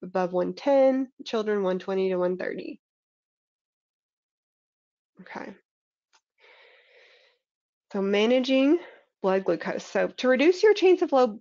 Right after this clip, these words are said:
blood glucose after exercise, remember that blood glucose can be lowered many hours after you exercise. For this reason, it's a good idea to have carbohydrates and your meter nearby.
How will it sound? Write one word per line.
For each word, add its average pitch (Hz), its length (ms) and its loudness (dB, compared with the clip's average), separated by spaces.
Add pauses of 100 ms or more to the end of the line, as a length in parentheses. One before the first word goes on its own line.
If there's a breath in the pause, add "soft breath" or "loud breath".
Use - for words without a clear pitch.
(200)
blood 220 220 2
glucose 214 440 -2
after 196 320 -2
exercise, 196 560 -4
remember 202 320 0
that 208 240 0
blood 196 300 0
glucose 202 420 -2
can 196 140 -8
be 185 100 -2
lowered 180 400 0
many 190 320 -2
hours 180 720 0
after 180 400 -4
you 175 180 -2
exercise. - 760 -6 (160)
For 202 100 2
this 220 220 0
reason, 220 260 2
it's 202 140 0
a - 20 0
good 208 140 0
idea 202 240 2
to 190 80 2
have 190 260 -2
carbohydrates 190 760 -4
and 247 280 0
your 269 140 0
meter 233 300 0
nearby. 185 800 -4